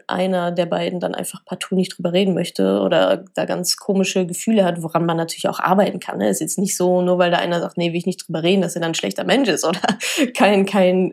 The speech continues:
Partnerpotenzial. Ist halt immer die Frage, wie viel Arbeit man dann reinstecken möchte. Aber dann weiß man zumindest am Anfang schon mal, „Ah, okay, da, da könnte noch was sein.“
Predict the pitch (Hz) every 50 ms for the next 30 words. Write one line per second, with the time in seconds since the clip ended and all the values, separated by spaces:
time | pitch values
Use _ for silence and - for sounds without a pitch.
0 | - 190 - 208 214 240 - 196 180 - - 190 - 190 180 175 - - 160 156
1 | 170 185 226 269 - - - - - - _ - - - 196 180 185 180 175 180
2 | 180 - 175 175 170 175 170 165 - - 160 - - 175 175 - - - 151 151
3 | 151 151 156 156 - - - - 151 - - - - - - 165 160 156 156 -
4 | - - 170 170 - - - - 170 175 170 175 170 165 156 180 180 - 190 190
5 | 196 - 190 175 175 180 185 180 175 175 - 190 180 170 165 165 - - 180 -
6 | - 170 - - - - - - 175 - - 180 180 - - - - - 185 180
7 | - - 175 170 - - 170 156 - 165 - - 180 180 170 175 170 160